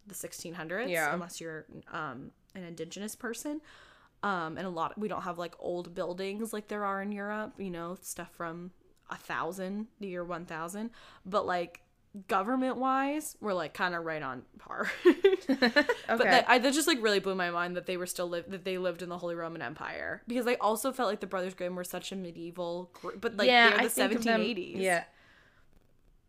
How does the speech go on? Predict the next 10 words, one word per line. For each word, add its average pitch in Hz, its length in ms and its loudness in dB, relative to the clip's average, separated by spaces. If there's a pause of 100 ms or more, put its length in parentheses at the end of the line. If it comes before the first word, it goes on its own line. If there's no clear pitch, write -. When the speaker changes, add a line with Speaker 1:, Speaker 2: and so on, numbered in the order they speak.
(500)
Speaker 1:
Like, 185 320 0
they 185 80 8
Speaker 2:
Wow. - 140 2
Speaker 1:
lived 220 220 4
the 214 80 -4
same 202 200 -2
time 185 260 -2
as 180 180 -8 (140)
George 185 320 0
Washington. - 680 -6